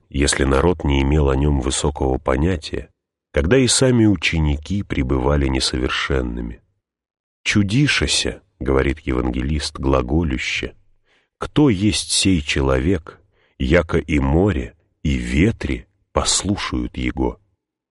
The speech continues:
Евангелие от Матфея, глава восьмая, стих двадцать седьмой. Впрочем, Христос не обличал их в том, что его называли человеком,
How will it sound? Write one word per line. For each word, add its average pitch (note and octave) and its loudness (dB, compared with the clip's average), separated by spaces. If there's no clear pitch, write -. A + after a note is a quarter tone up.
Евангелие C2 0
от B1 -4
Матфея, D2 -2
глава C2 0
восьмая, E2+ -2
стих D#2+ -6
двадцать C#2+ -4
седьмой. C2 -6
Впрочем, E3+ 2
Христос C3+ 2
не G#2 4
обличал F2+ 2
их C2+ -4
в - -12
том, D2+ 2
что - -4
его C2+ 2
называли C2 0
человеком, B1+ -2